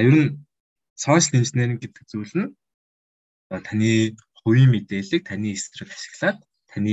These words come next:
одоо үнэтэй мэдээлэл болон одоо эд хөрөнгөд халтахад чиглэсэн юм халтлага байд юм аа. А, тэгээд энэхүү халтлага нь одоо phishing, одоо voice phishing буюу утсаар ярих, тэгээ хуурамч имэйл гэх мэт маш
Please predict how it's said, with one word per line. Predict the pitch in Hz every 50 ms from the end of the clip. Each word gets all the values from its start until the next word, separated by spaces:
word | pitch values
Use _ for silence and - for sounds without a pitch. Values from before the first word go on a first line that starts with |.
| 107 107 104
одоо | 104 - 101 98 98 98 - _ _ _ _ _ _
үнэтэй | 120 127 - _ _ 113 _ - 110 104 101
мэдээлэл | 98 95 98 - 104 101 101 - - _ -
болон | 87 87 - - 175 208 214 - _ _ _ _ _ _ _ -
одоо | 92 92
эд | 95 107 123 120
хөрөнгөд | - 113 101 98 98 - - -
халтахад | - - - - - - - 110 - _
чиглэсэн | - - 92 87 90 - - - 98 - _ - 87
юм | 85
халтлага | - - - _ - - 98 92
байд | 95 87 85 - -
юм | 87 87 90
аа. | 95 101 95 87 - _ _ _ _ _ _ _ _ _ _ _ _ -
А, | 190 175 -
тэгээд | - - 101 101 98 - 110
энэхүү | 104 101 - 123 113
халтлага | 110 - - - - - - - - 98 104
нь | 135 143 - - - - _ _ _ _ _ _
одоо | - 92 95 -
phishing, | - 120 113 107 - - 117 123 170 196 - - _ _ _ _ _ _ _ _ _ -
одоо | 90 85 80 - 95 92
voice | 92 104 107 110 107 - - -
phishing | - 107 101 101 - - 165 190 196 -
буюу | - 98 95 92 92
утсаар | - - - - 104 101
ярих, | 95 98 120 170 - - - _ _ _ _ _ _ _ _ _
тэгээ | 98 98 95
хуурамч | 101 110 113 117 113 107 - - - 101
имэйл | 98 98 104 123 147 156 147 143 _ _ _ _ _ _ _ _
гэх | - - - - 131
мэт | 123 131 -
маш | 123 139 143